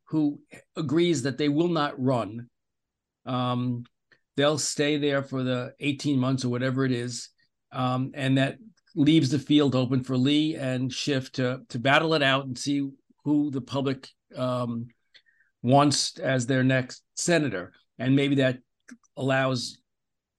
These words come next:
Pelosi to, you know, sort of call off her, her forces, and Newsom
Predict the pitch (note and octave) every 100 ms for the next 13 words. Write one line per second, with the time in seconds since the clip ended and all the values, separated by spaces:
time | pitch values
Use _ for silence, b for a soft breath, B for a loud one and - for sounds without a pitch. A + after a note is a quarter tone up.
0 | _ _ _ D3 D3 C#3 C#3 B2+ G#2 _
1 | _ _ E3+ B2+ A2+ - _ - C#3+ B2
2 | A2+ - D3+ D3+ C#3 B2+ - - _ _
3 | _ _ _ _ _ _ _ _ _ _
4 | - C#3+ C#3 C3+ - _ _ _ - E3
5 | E3+ D3 C3 B2+ B2+ B2 A#2+ B2 C#3 C3+
6 | B2+ A#2+